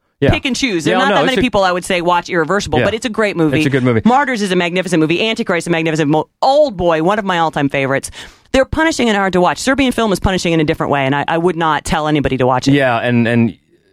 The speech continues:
Speaker 1: like I say, if you're gonna pick one scene, it's probably gonna be this one, the baby scene. And I'll be honest with you, when it, when it opens,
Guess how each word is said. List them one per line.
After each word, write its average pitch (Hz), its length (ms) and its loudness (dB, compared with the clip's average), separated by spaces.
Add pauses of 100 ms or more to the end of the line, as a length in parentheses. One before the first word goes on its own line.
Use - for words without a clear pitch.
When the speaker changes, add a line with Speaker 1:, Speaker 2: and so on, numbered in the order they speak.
(580)
Speaker 1:
like 120 180 -2
I 113 40 -2
say, 101 260 0
if 87 100 -6
you're 98 160 2
gonna 113 180 0
pick 113 220 -2
one 107 220 0
scene, 101 320 0
it's 90 120 0
probably 110 380 -2
gonna 98 140 2
be 92 80 2
this 90 200 -2
one, 95 100 2
the 87 80 2
baby 92 260 0
scene. 98 260 0
And 107 160 -2
I'll 165 160 0
be 185 140 0
honest 156 240 -2
with 160 100 2
you, 170 100 2
when 127 160 0
it, 110 160 -2
when 110 140 0
it 101 80 0
opens, 95 580 -2